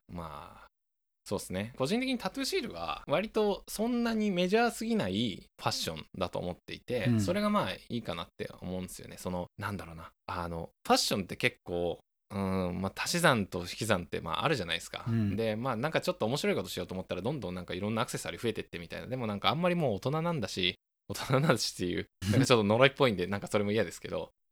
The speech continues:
Speaker 1: ちょっと個人的には割とシンプルなものが好きというか、あんまりこう、いろいろ肌につけると鬱陶しいみたいな、まあ、ところもあるんで、そんなにいろいろつけたくないですというところで、このタトゥーシールっていうのは全く邪魔になんないけど、デザインとして、まあ、得られる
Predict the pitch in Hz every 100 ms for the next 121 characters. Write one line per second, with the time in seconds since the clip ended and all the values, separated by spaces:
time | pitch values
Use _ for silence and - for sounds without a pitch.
0 | _ - 196 113 147 185 185 180 175 101
1 | 80 90 101 - 156 143 - 90 95 -
2 | _ _ _ - 95 92 82 - 104 82
3 | 82 - 101 117 117 - 110 107 - -
4 | - - - 107 113 113 110 - _ -
5 | 110 98 80 - 104 90 85 - 110 101
6 | 107 80 85 - - - _ _ 127 110
7 | 113 123 101 120 98 95 117 - 143 165
8 | 151 135 147 147 143 - 147 143 92 95
9 | 87 - - - _ _ _ _ 143 147
10 | 143 147 113 107 85 - 139 - 123 196
11 | - 196 - 95 - 92 82 95 131 -
12 | 175 127 151 196 190 185 151 170 - -
13 | - - 202 180 98 110 127 85 - -
14 | - - 95 - 90 85 85 80